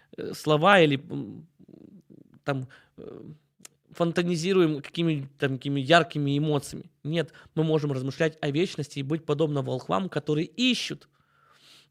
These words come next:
ищут, э, ответы на вопросы о том, кто они, для чего они живут, и вообще, как всё устроено, и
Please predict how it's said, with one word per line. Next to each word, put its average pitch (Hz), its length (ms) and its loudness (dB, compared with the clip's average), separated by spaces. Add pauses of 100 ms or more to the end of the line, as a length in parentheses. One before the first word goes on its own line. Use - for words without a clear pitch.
ищут, 202 480 -2 (260)
э, - 100 2
ответы 175 560 2
на 156 100 0
вопросы 147 600 0 (200)
о - 100 -2
том, 202 220 2
кто - 240 -2
они, 139 480 -2
для 147 160 -4
чего 180 240 0
они 160 160 2
живут, 135 540 -4 (200)
и - 60 -4
вообще, 165 240 2
как 165 160 0
всё - 160 0
устроено, 175 640 2 (340)
и 160 180 2